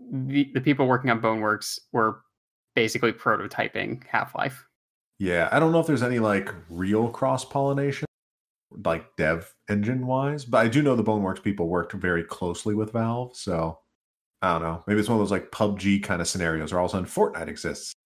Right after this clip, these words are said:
Speaker 2: <laughs> on the same engine. Whoa,
Speaker 1: Hmm.
Speaker 2: look at, look at all these cool tricks we learned from you. Um, who knows? But
Speaker 1: Do we
Speaker 2: yes,
Speaker 1: have
Speaker 2: very
Speaker 1: any
Speaker 2: similar feel.
Speaker 1: Do we have any information on if this is going to work with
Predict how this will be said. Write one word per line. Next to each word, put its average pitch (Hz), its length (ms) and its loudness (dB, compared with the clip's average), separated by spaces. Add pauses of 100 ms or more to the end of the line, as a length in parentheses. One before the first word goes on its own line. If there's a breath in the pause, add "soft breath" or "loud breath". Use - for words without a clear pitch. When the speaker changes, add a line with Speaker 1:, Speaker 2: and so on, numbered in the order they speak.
(240)
Speaker 2:
<laughs> - 340 -14
on 139 120 0
the 110 60 2
same 135 220 2
engine. 95 420 0 (100)
Whoa, 220 380 2
Speaker 1:
Hmm. 131 60 2
Speaker 2:
look 180 100 -2
at, 180 200 -6
look 208 120 2
at 226 40 6
all 202 40 4
these 185 140 2
cool 202 180 2
tricks - 340 -2
we 117 100 4
learned 95 300 2
from 90 200 -4
you. 82 260 -6 (560)
Um, 90 600 -4 (420)
who - 180 -2
knows? 82 520 -2 (420)
But 131 60 4
Speaker 1:
Do - 40 4
we 143 40 4
Speaker 2:
yes, 139 200 4
Speaker 1:
have 123 120 -4
Speaker 2:
very 123 160 6
Speaker 1:
any 127 80 4
Speaker 2:
similar 87 340 -4
feel. 80 400 -10 (360)
Speaker 1:
Do 139 80 0
we 135 80 4
have 156 160 0
any 185 120 4
information 127 520 2
on 110 420 0
if 131 220 -2
this 117 160 -2
is 117 80 -2
going 113 300 0
to 113 60 0
work 113 260 0
with 113 100 -2